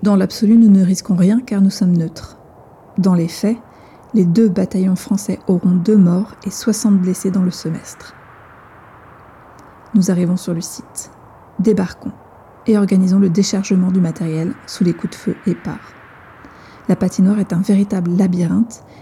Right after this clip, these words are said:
et lorsque j'en ressors, un de nos conducteurs de camion sur la zone d'arrivée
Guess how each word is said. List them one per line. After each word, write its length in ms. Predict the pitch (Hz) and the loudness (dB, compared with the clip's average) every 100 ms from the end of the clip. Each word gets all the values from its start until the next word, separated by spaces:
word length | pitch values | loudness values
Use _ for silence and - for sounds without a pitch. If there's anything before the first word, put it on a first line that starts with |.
| - | -4
et 80 | 196 | 0
lorsque 320 | 196 202 - | 2 0 -2
j'en 160 | 175 170 | 0 0
ressors, 480 | 170 202 160 185 - - - - | 0 -2 -4 -6 -8 -16 -6 2
un 160 | 220 | 4
de 100 | 185 | 4
nos 120 | 175 175 | 2 0
conducteurs 580 | - 240 214 - 90 | 2 2 2 -2 -4
de 80 | 98 | -4
camion 360 | 95 175 175 170 | -4 -2 -2 -2
sur 180 | - 240 | -2 0
la 120 | 214 | 2
zone 220 | 208 185 | 2 2
d'arrivée 460 | 170 175 160 180 | 0 -2 -2 -2